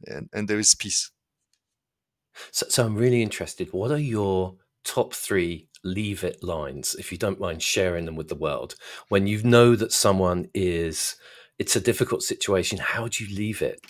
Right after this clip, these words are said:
Speaker 2: I mean, how do you end a conversation? Do you go, "Mic drop," or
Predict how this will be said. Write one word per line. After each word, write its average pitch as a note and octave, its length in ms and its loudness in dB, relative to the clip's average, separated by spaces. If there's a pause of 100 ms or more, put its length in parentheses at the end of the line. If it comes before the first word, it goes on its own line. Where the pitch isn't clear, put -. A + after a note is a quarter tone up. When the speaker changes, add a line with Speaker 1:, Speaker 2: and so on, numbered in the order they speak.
(260)
Speaker 2:
I F2 80 0
mean, F#2 260 4
how C3 160 0
do D#3 120 4
you A2 100 0
end A2 240 4
a G#2 40 2
conversation? G2 760 0 (240)
Do A2 80 -6
you G2 60 -2
go, A2 280 10
"Mic D3 220 8
drop," B2 280 2 (360)
or A2 460 2